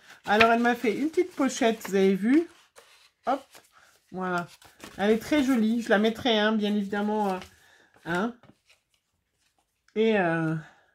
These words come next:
elle est très jolie, regardez. Donc, elle s'appelle Tout en couleur. Voilà, c'est la six sur six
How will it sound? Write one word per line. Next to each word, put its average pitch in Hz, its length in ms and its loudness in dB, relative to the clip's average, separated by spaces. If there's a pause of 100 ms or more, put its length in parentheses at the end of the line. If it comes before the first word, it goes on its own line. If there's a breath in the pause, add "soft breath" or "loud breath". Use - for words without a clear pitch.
(1200 loud breath)
elle 202 140 -2
est 185 120 2
très 285 480 -2
jolie, 226 400 0
regardez. 208 600 2 (720)
Donc, 214 240 -8
elle 226 160 2
s'appelle 247 580 2 (300)
Tout 381 200 0
en 359 120 4
couleur. 160 580 2 (1900)
Voilà, 180 380 0
c'est - 160 0
la 196 120 4
six 359 320 2
sur - 160 -6
six 277 400 -4